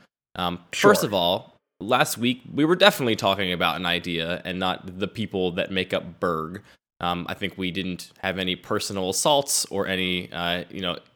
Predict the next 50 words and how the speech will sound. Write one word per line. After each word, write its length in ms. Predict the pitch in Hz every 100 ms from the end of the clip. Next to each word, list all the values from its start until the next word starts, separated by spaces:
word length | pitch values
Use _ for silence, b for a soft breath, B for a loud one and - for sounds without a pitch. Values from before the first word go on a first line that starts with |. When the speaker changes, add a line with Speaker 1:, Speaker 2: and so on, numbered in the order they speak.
| -
Speaker 1:
i-, 40 |
indications 760 | 92 107 104 - 104 95 92 90
that 300 | 92 - -
they 120 | 92
were 220 | 90 90
bad 460 | 85 - 92 92 85
designers 600 | 92 131 127 120 113 98
or 340 | - 92 90
bad 260 | 82 87 87
people 320 | 143 139 127
in 60 | 120
any 160 | 110
way. 400 | 101 98 98 92 b b _ _
Um, 240 | 92 90 -
we 80 | 147
were 140 | 131
very 360 | 117 143 143 113
clearly 320 | 127 110 98
talking 300 | 101 90 92
about 180 | 87 85
the 100 | 85
idea 340 | 82 85 82
of 380 | 71 80 85 - b _ _ _ -
a 240 | 90 87
design 400 | 85 98 90 92
studio 400 | 90 92 90 87
that 220 | 85 85 82
does 380 | 87 85 - - -
innovative, 720 | 120 107 104 98 95 92 92
new 260 | 98 117 113
things 440 | - 101 98 92
that 260 | 90 82 -
don't 220 | 101 82
necessarily 500 | 92 98 98 92 87
fit 320 | - 120 -
into 160 | - 95
the 100 | 87
world, 300 | 92 92 87
into 160 | 92
a 40 | 85
business 300 | 90 90 98
model, 280 | 85 85
and 100 | 85
whether 160 | 87 95
or 40 |
not 80 | 90
there's 120 | 87
value 300 | 90 82 69
in 80 | 73
that. 180 | 69 57